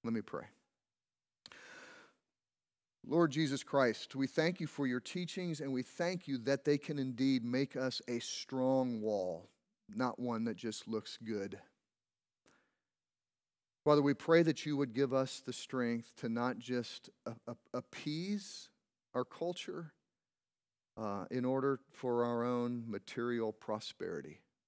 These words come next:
God, we don't know what the future holds for this nation. We know you've called us to a very clear purpose, and we pray, God, for the strength to endure what may come.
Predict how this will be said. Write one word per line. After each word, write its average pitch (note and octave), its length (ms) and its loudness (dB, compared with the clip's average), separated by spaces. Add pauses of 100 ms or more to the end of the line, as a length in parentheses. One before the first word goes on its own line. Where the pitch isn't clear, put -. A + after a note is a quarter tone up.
(1400)
God, C#3 160 6
we D#3 100 8
don't D#3 240 6
know D3 200 2
what C#3+ 180 4
the C#3+ 80 -6
future E3+ 400 -4
holds E3 520 -2 (360)
for D3+ 120 -2
this C#3+ 240 -2
nation. D#3 540 -4 (200)
We B2 180 -4
know A#2+ 160 -2
you've B2 220 -4
called B2+ 360 -4
us B2+ 280 -4
to A2 100 -6
a A2 40 -6
very A#2+ 280 -4
clear B2 320 -6
purpose, - 480 -6
and A#2 60 -4
we A2 80 -4
pray, C3 280 -6
God, B2 280 -4
for - 140 -12
the G2 120 -8
strength C3 420 -8
to A2+ 180 -6
endure G#2+ 480 -4 (920)
what A#2+ 160 -2
may A2+ 160 2
come. - 300 -8